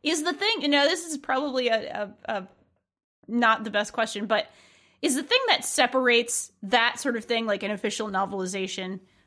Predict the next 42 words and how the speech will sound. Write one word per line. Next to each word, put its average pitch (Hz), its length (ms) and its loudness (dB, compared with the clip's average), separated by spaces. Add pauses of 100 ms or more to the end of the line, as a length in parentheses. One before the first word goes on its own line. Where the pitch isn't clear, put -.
(140)
uh, 170 260 -4 (220)
from 247 340 4
fan 208 260 0
fiction, 240 320 -4
is 392 220 2
it, 233 300 4
is 285 120 4
it 285 120 2
just 247 380 4
the 294 100 -2
fact 214 480 0 (200)
that 226 140 0
it's 202 160 -4
endorsed, 196 760 -4 (380)
uh, 196 240 0
you 240 120 2
know, 185 160 -2
by 180 240 2
whatever 190 300 -4
brand? 180 440 -2
Is 269 140 2
it 254 100 0
just 247 300 2
the 240 60 -10
fact 220 260 0
that 214 80 0
it's 196 120 -8
sold 202 400 -4
in 190 120 -6
a, 190 40 -10
in 202 200 -6
a 180 60 -6
bookstore 196 580 -4
or 196 160 -8
wherever 190 400 0
fine, 190 480 0 (120)
you 208 140 -8
know, 202 220 -2
<laughs> 233 120 -8
books - 300 -8
are 226 80 -6
sold? - 640 -8